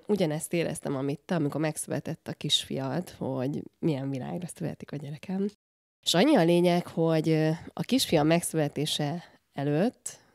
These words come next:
nagyon jól működött az a, hát, hogy én, én, én. Az én, én, én alatt azt értem, hogy amit kigondoltam, azt megcsináltam, és jöttek az eredmények. Mióta ő megszületett, és, ö, tehát, hogy van bennem egy ilyen,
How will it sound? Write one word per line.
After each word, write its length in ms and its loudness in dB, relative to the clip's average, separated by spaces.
nagyon 300 0
jól 180 4
működött 720 -2
az 300 -4
a, 340 -4
hát, 240 -8
hogy 280 0
én, 220 10
én, 180 6
én. 360 4
Az 140 -2
én, 220 6
én, 120 6
én 160 6
alatt 320 -2
azt 180 -10
értem, 340 -8
hogy 180 -2
amit 240 2
kigondoltam, 640 -2
azt 160 -8
megcsináltam, 760 -6
és 340 -10
jöttek 340 -10
az 120 -12
eredmények. 680 -8
Mióta 320 4
ő 120 10
megszületett, 1040 0
és, 400 -2
ö, 320 -4
tehát, 180 -2
hogy 100 4
van 220 8
bennem 340 6
egy 140 2
ilyen, 520 2